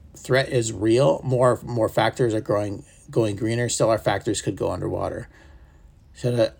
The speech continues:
Shadullah Azim, Vice President of Bangladesh Garment Manufacturers Exporters, have said of the findings. So some motivations be,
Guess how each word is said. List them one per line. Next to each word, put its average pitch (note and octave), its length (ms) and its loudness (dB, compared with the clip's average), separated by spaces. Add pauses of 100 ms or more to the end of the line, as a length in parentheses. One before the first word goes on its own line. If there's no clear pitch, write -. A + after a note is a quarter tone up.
(100)
Shadullah A#2 520 4
Azim, G#2+ 360 0
Vice G2+ 240 -2
President G2 380 -2
of G2 40 0
Bangladesh G2 300 -4
Garment G2 320 -4
Manufacturers - 640 -6
Exporters, - 400 -8
have - 100 -12
said - 360 -8
of F#2+ 100 -8
the - 100 -10
findings. - 1000 -10 (1400)
So A2+ 560 2 (120)
some G3 240 6
motivations C#3+ 640 6
be, A2 360 0